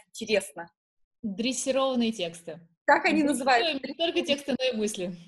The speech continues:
Speaker 1: Да, пр-, всё верно, можно найти, э, курсы Светланы в интернете, только наберите «дрессированные тексты», вы сразу узнаете, что же это за курсы, как они проходят. А, также Светлана — журналист и,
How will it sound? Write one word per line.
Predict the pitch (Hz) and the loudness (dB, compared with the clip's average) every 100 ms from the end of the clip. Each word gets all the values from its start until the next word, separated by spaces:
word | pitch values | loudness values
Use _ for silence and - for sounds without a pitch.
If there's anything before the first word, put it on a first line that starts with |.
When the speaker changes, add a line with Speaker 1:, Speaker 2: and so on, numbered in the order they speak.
| - - - _ - - - | -20 -20 -20 _ -20 -20 -6
Speaker 1:
Да, | 202 311 269 | 2 4 4
пр-, | - - | 2 -6
всё | - - 302 | -4 -6 -2
верно, | 302 403 339 | 0 2 2
можно | 269 320 277 | 2 2 0
найти, | 262 277 311 - 269 240 | 0 -2 -4 -6 0 2
э, | 196 220 214 - | 4 4 2 -2
курсы | 285 294 - 247 | -6 -6 -6 -8
Светланы | 226 226 240 233 | -10 -4 -2 -2
в | |
интернете, | 214 196 208 294 339 - | -4 -6 -2 -4 -4 -6
только | 240 254 - 226 220 214 | -4 -4 -2 2 2 2
наберите | 220 226 247 214 202 | 0 -2 -4 -4 -10
«дрессированные | - - 226 220 208 208 | -10 -6 -4 -4 -6 -8
тексты», | 277 - | -8 -10
вы | 196 | -14
сразу | - 214 226 | -2 -2 -2
узнаете, | 208 208 220 226 | -6 -4 -4 -4
что | 226 - 220 | -8 -2 -2
же | 233 | 0
это | 226 190 | -4 -6
за | 196 | -10
курсы, | - 269 - | -8 -12 -12
как | - 202 | -6 -4
они | 220 202 | -4 -4
проходят. | 214 208 214 170 170 - - - | -4 -2 -4 -4 -6 -12 -14 0
А, | - 214 208 | 4 4 4
также | 285 285 254 247 247 233 | 2 0 -2 -2 0 0
Светлана — | 226 220 226 226 214 | -4 -10 -2 0 0
журналист | 202 220 208 208 359 392 - | -2 -4 -6 -2 -2 -2 -6
и, | 247 339 | -2 -2